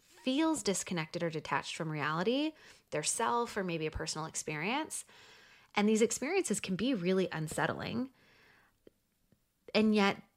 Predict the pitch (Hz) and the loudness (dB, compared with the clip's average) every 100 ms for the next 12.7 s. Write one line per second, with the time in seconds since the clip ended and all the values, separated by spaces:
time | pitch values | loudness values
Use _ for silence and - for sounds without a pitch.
0 | _ 202 175 - - 226 240 262 269 262 | _ -2 -2 -4 2 4 6 4 4 0
1 | _ - 196 196 180 175 175 165 165 160 | _ -6 -2 2 2 2 0 0 0 0
2 | 165 - - 156 156 151 156 156 _ _ | 0 -2 -6 -4 -4 -4 -6 -10 _ _
3 | 165 151 69 60 - - - - 190 185 | -4 -2 -2 -4 -10 -12 -4 0 2 0
4 | - 226 240 254 - 190 180 165 175 165 | 2 2 2 2 0 0 -2 -2 -4 -2
5 | 156 - 160 - - - - 147 - 180 | -4 -4 -6 -2 -2 -2 -2 -4 -4 -4
6 | - - 185 202 208 - 170 165 170 - | -4 -2 -2 0 0 -2 -4 -2 -2 -4
7 | 156 - 156 - - 160 165 240 - - | -6 -4 -4 -2 -2 -2 -2 -4 -6 -4
8 | 185 175 190 - 202 196 - 262 262 262 | -2 -2 -4 -2 -2 -2 -2 -2 -4 -4
9 | - 180 160 165 156 - 165 156 - 165 | -4 -4 -2 -2 0 -4 -6 -8 -6 -4
10 | 160 160 - 165 151 - 143 110 104 92 | -2 -2 -4 -4 -4 -4 -2 -2 -4 -8
11 | - - - - - - - - - - | -6 -6 -8 -10 -18 -18 -18 -20 -18 -18
12 | - - - 220 185 165 | -18 -12 0 6 6 4